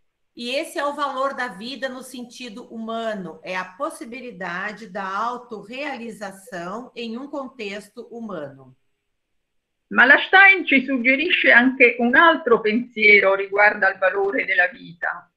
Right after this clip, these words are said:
Speaker 1: Mas a Stein, ela sugere ainda um outro pensamento com relação ao valor da vida.
Speaker 2: Perché non vogliamo morire?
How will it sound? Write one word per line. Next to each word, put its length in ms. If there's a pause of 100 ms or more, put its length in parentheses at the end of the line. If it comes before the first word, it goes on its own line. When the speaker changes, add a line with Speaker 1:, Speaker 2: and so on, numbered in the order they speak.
(420)
Speaker 1:
Mas 220
a 80
Stein, 420
ela 180
sugere 640
ainda 600
um 240
outro 720
pensamento 880
com 160
relação 760
ao 160
valor 400
da 160
vida. 560 (1000)
Speaker 2:
Perché 360
non 200
vogliamo 480
morire? 680